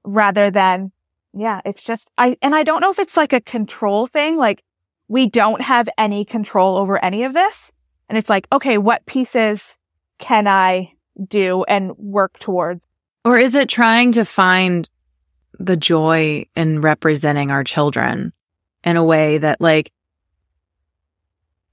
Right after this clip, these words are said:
Speaker 2: before the disease gets so bad, like, it's something that we can go, "Lorelai would love all of the colors at her
Speaker 1: Mm-hmm.
Speaker 2: fu-," like, we didn't even call it a funeral. We called it, like, a funeral party.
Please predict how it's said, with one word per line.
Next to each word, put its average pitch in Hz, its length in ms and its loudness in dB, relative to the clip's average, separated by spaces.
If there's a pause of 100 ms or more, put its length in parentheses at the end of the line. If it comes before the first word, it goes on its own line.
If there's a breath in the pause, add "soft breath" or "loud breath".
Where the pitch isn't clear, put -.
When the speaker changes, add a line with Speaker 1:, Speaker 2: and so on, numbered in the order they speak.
Speaker 2:
before 180 500 2
the 180 80 4
disease 156 420 0
gets - 280 -4
so 151 380 -2
bad, 139 600 0 (240)
like, 165 260 0
it's - 160 -2
something 180 400 2
that 170 100 2
we 160 100 2
can 160 140 -2
go, 151 340 2 (1160)
"Lorelai 226 760 2 (100)
would 170 460 -2
love 165 520 0 (140)
all 165 320 2
of 185 180 0
the 190 120 2
colors 147 840 -2
at 151 280 -2
her 156 280 -4
Speaker 1:
Mm-hmm. - 200 -16
Speaker 2:
fu-," 180 80 -6
like, 180 120 4
we 185 160 2
didn't 269 160 4
even 220 140 4
call 170 160 4
it 139 40 2
a 135 40 -2
funeral. 139 280 -2
We 160 100 0
called 170 180 0
it, 160 200 0
like, 147 160 -2
a 151 60 -4
funeral 143 320 -4
party. - 400 -4